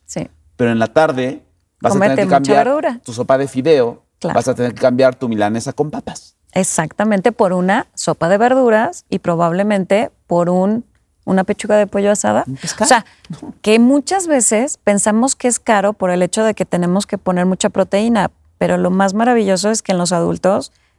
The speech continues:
Speaker 1: la proteína es lo que menos nos debe de importar. O sea, ahí es donde tenemos que hacer el cambio. Pero todo esto es educación.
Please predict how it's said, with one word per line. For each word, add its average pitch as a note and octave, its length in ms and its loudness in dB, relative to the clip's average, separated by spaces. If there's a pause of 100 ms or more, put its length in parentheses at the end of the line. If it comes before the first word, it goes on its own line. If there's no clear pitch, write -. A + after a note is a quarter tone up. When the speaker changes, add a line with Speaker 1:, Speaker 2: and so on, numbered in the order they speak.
(120)
Speaker 1:
la F3+ 260 2
proteína F#3 800 0
es F#3 120 -2
lo G3+ 120 0
que F#3 140 -4
menos F#3+ 340 0
nos F#3 220 0
debe F3+ 180 2
de F#3 80 -2
importar. G3 460 -2 (280)
O - 100 -2
sea, - 260 0
ahí F#3 260 -2
es G3+ 140 0
donde G3 220 0
tenemos F3+ 340 0
que - 100 -4
hacer F3 200 0
el F#3 120 0
cambio. G3+ 300 0 (360)
Pero A#3+ 160 2
todo C#4 300 0
esto B3+ 240 -2
es A3+ 100 -2
educación. F3+ 500 -4